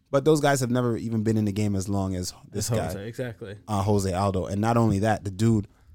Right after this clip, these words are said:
Speaker 1: you s-, we've seen it. We've seen people ta-,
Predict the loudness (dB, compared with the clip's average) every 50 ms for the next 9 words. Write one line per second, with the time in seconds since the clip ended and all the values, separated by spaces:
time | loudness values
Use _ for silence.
0 | -20 _ -4 2 4 4 4 4 2 2 4 4 4 2 -2 0 2 4 4 4
1 | 2 0 -6 -12 -10 -6 -4 -2 0 2 4 4 4 4 2 2 0 -2 -2 -4
2 | -6 -6